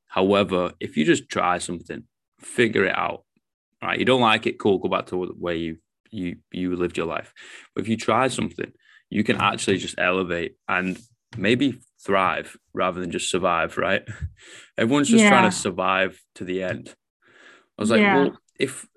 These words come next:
Speaker 1: let, let's, let's play devil's advocate here. If we are literally only here once, right?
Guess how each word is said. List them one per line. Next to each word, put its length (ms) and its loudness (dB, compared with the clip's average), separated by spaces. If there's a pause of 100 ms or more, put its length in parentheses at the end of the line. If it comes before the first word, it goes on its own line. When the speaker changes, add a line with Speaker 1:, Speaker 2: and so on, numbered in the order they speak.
(680)
Speaker 1:
let, 220 -6 (200)
let's, 440 -6
let's 160 -2
play 140 2
devil's 260 4
advocate 320 -2
here. 200 -6 (140)
If 160 2
we 180 6
are 100 4
literally 420 0
only 240 -2
here 160 0
once, 340 -6 (1300)
right? 200 -2